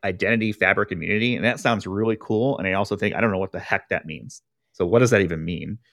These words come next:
I think we need to do a better job of sort of figuring out what the message is there in maybe more common language to be able to articulate it better, again, for the people who are not in the identity space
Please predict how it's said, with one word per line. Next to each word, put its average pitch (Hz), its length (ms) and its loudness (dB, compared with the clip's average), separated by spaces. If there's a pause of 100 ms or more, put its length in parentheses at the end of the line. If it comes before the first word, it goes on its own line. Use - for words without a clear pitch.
(200)
I 90 60 0
think - 180 -2
we 110 80 0
need 101 140 -2
to 92 80 -4
do 98 100 2
a 90 40 -6
better 90 200 0
job 95 240 0
of 87 80 -4
sort 87 240 -4
of 85 80 -12 (540)
figuring 117 440 4
out 98 200 2
what 101 140 -2
the 92 60 0
message 90 420 0
is 92 160 -4
there 107 260 2
in 82 300 -6 (220)
maybe 90 220 0
more 87 320 -4
common 92 600 0 (180)
language 87 580 0 (460)
to - 40 -12
be 101 60 2
able 87 160 4
to 85 540 -4 (240)
articulate 101 580 4
it 73 160 -4
better, 87 400 0
again, 95 320 0
for - 80 -8
the 92 100 -4
people 107 280 -4
who 107 100 -2
are 85 140 -4
not 95 340 -2
in 82 80 -8
the 80 80 -4
identity 87 360 0
space 80 460 -6